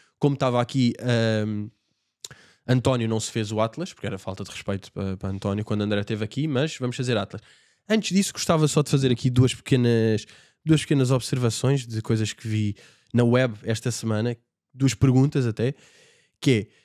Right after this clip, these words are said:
é, eh, vocês não têm a sensação que, tipo, o, o, o Goxa e a Maria Cerqueira Gomes, tipo, todos os meses fazem conversas de vida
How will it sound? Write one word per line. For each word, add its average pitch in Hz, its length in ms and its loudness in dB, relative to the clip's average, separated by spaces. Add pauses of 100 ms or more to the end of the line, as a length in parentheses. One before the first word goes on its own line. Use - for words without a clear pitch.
(460)
é, 131 160 2
eh, 92 100 -6
vocês - 240 -2
não 220 100 2
têm 170 140 0
a 160 40 0
sensação 143 440 -2
que, - 100 -10
tipo, - 280 -4 (580)
o, 139 340 4
o, 123 480 2 (400)
o 135 140 4
Goxa 156 400 2
e 151 100 2
a 147 60 2
Maria 139 300 0
Cerqueira 135 440 0
Gomes, 117 380 -2
tipo, 117 300 -6 (200)
todos 170 260 4
os 156 120 2
meses 139 240 2
fazem 143 380 2 (120)
conversas 135 640 2
de 120 140 -4
vida 107 420 2